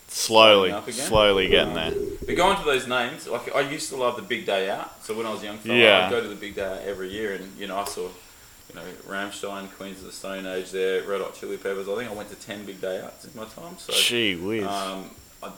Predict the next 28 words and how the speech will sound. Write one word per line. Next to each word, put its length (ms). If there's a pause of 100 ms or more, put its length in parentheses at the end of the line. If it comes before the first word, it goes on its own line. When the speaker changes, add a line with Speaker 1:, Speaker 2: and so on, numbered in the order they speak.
Speaker 2:
I 80
loved 640
going 240
to 120
that 200
festival 420
because 260
there 60
was 80
always, 320
like, 160
so 240
much 220
happening, 540 (100)
you 140
know, 240 (260)
um, 400 (380)
you 60
know, 220
having 280
the 60
two 260
main 240
stages 460
together, 540
so 120
you'd 140
have 160